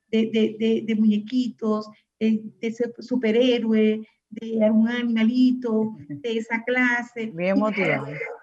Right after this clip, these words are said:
Speaker 1: sí, que ellos cuando vayan pasando sus hojas, miren que esos cuadernos,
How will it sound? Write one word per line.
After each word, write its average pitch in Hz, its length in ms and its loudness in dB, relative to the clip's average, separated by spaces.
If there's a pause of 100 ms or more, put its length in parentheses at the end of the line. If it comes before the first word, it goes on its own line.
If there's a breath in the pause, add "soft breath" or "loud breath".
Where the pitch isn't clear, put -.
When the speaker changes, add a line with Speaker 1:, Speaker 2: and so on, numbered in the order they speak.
(180)
Speaker 1:
sí, 262 300 -2
que 262 140 -2
ellos 285 260 -2
cuando 254 240 0
vayan 254 240 -4
pasando 269 300 -2
sus 269 240 -6
hojas, 269 280 0
miren 277 320 -2
que 277 140 0
esos 277 200 -2
cuadernos, 262 500 -2